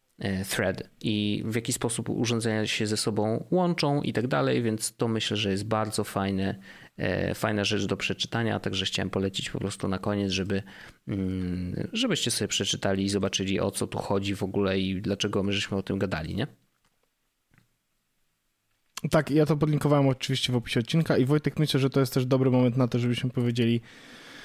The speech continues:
Speaker 2: to już jest koniec, chodźcie do After Darka.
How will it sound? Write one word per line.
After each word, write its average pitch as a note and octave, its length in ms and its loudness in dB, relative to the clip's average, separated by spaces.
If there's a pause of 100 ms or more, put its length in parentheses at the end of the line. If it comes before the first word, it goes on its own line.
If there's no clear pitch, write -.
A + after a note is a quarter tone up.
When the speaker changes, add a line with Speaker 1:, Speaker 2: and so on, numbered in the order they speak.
(480)
Speaker 2:
to B3+ 200 10
już B3 220 8
jest G3+ 280 6
koniec, D3+ 760 6 (280)
chodźcie F3 540 4
do D#3 260 6
After C3 400 2
Darka. G#2+ 560 0